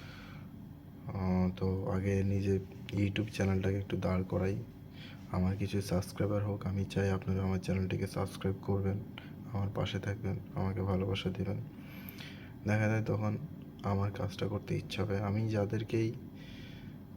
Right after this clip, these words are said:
বা যাদের ভিডিওগুলো আমার এখানে আসে, রিলস আসে, আমি তাদেরকে সাবস্ক্রাইব করে, সাবস্ক্রাইব করতে তো আর টাকা পয়সা লাগে না, so সেটা করে দিই। কারণ আমি আমার দিক থেকে আমার একটা সাবস্ক্রাইবার যদি ওনার সাপোর্টে আসে, মানে, ওনার, আহ,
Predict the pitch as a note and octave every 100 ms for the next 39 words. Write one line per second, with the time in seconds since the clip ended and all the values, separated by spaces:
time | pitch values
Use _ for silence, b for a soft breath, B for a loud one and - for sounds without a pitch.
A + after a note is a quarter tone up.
0 | - - - - G2 F#2+ F#2+ F#2+ G2+ G2
1 | G2+ G2+ G2+ F#2+ G2 G2 G#2 G2 G2 G2
2 | G2+ G2 G2 - G#2 B2+ A2 G#2+ G2+ G2
3 | G2+ - G2 - F#2 F2+ F#2+ F#2 - -
4 | G2+ - G#2 - G#2+ G2+ G2+ G2+ F#2+ F#2+
5 | G2 G2+ G2 G2+ G#2+ B2+ - - - F#2+
6 | F#2+ - B B B B - G2 F#2+ G#2+
7 | G2+ B2 D#3+ - B B B B - -
8 | F2+ G2 G2+ G2+ G2+ G2+ G2+ G2 G2+ -
9 | G#2+ G#2 A2 - G#2 G2+ G2 G2 G2+ -
10 | G2+ - A2 G#2 G#2+ G#2 G#2 G#2 G#2 G#2
11 | - B B B B B - F#2 A2 G#2+
12 | G#2 G2 G2+ G2+ G2+ G2+ G2+ G2 G2 -
13 | - - - G2+ G2 G2+